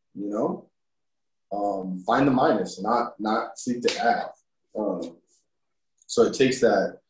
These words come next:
that linear thought process in, in terms of, like, okay, it's not just, like, A plus B equals C. It's a constant evolution of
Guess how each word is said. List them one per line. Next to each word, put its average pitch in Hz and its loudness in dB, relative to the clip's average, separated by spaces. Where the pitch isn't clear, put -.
that 92 0
linear 113 4
thought 104 2
process 98 -2
in, 92 -4
in 95 -8
terms 101 -4
of, 98 2
like, 92 2
okay, 95 0
it's - -6
not 107 4
just, 104 4
like, 104 4
A 101 4
plus 98 2
B 98 0
equals 92 -2
C. 101 4
It's 92 -2
a - -20
constant 98 -4
evolution 101 0
of 95 -2